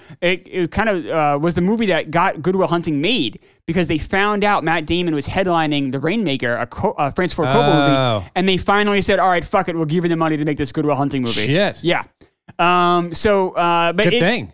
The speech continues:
Speaker 1: it, uh, right. It's, but it's, I think it's a, I think it's a good movie. I think DeVito is the best part of it. Um, he plays kind of a sleazy lawyer, kind of showing Matt Damon's young lawyer the ropes.
Speaker 2: Yeah.
Speaker 1: Um, the book is phenomenal. It has a lot of interesting characters in it. If you're looking for a good book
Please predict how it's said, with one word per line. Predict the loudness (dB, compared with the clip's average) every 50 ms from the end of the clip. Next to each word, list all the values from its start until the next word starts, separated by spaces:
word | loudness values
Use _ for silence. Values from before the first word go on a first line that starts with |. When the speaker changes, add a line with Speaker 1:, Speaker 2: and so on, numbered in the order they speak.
| _
Speaker 1:
it, | -4 -4 -2 -2
uh, | -2 -2 -2 -4 -2
right. | 0 0 2 2 0 -2 -6 _ _
It's, | -4 -2 -2 -2 -2 0
but | 2 2
it's, | 0 0 0
I | -2 0 0
think | 2 0 0 0
it's |
a, | -2 -2 -2 -2
I | -2
think | 0 0
it's | -2 -2
a | -2
good | -4 -2 0 2 2 2
movie. | 2 0 0 0
I | 0
think | 0 0 0
DeVito | 0 0 0 0 2 2 2
is | 0 -2
the | -2
best | -4 -4 -4 -4 -6 -4
part | -2 0 0 0
of | 0
it. | -2 -4 -4 -8 _ _ _ _ _ _ _ _ _
Um, | 0 2 2 2 2 2 2 0 0
he | 0
plays | 0 0 -2 -2
kind | -2 -2
of | -2 -4
a |
sleazy | -6 -8 -8 -8 -6 -4 -2 -2 -2 -2 -2 -2 -2 -2 0
lawyer, | 0 0 2 2 2 0 0
kind | 0 -2 -2 -2
of | -2
showing | -2 0 0 0 0
Matt | 0 0 0 0
Damon's | 0 0 0 0 -2 -2 0
young | 0 0 0 0 0
lawyer | 0 0 0 0
the | 0 0
ropes. | 0 0 0 0
Speaker 2:
Yeah. | 0 -2 -2 -2 -2 -4 -4 -6 -10 -16 -6 -2
Speaker 1:
Um, | 0 2 2 2 2 2 2 2 0 0 -2 -6 _ _ _ -6
the | -4 -2
book | 0 2 0 2 2
is | 0 -2
phenomenal. | 0 0 0 2 2 2 2 2 0 0 0
It | 0 0
has | -2 -2
a | 0
lot | 0 0 0
of | 0 0
interesting | -4 -4 -2 -2 -4 -2 -4 -6 -6
characters | -4 -2 0 0 0 0 0 -2 -2 -2 -2
in | -2 -2
it. | -4 -4
If | -4
you're | -4 -2
looking | -2 -2 -2
for | 0 0 0
a | 0
good | 0 -2 -2 0
book | -2 -2 -2 -4